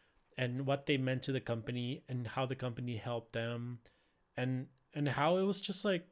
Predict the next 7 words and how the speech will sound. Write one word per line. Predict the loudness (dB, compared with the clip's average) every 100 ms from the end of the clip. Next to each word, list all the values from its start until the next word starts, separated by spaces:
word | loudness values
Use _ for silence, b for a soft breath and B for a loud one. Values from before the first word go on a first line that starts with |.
| _ _ _ _ _ _ _ _ _ -10
how | -2 0 0
there's, | 0 0 0 -2
like, | -2
so | 0 0
much | 0 -2 0
positiveness | 0 0 -2 -2 -2 -4 -6 -10 b b b b b b -6
between | -4 0 2 2 0